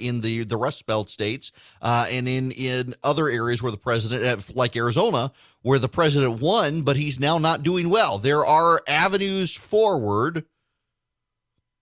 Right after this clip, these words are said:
for Joe Biden, much more so than the president. But if the president can get focused, he can win.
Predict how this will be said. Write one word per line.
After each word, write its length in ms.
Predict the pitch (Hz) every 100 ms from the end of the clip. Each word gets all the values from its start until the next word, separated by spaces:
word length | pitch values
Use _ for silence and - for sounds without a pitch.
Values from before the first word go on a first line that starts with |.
| _ _
for 180 | 143
Joe 240 | 131 147 143
Biden, 640 | 147 175 160 90 95 139 - _ _ _ _
much 400 | 127 143 175 -
more 200 | 156 139
so 180 | - 143
than 160 | 127
the 80 | 113
president. 560 | 107 190 185 120 98 110
But 240 | 113 135
if 140 | 135 -
the 80 | 139
president 560 | - 180 180 156 143
can 160 | - 139
get 240 | 123 139
focused, 540 | - 233 262 - 120 -
he 80 |
can 180 | 120 135
win. 180 | 190 113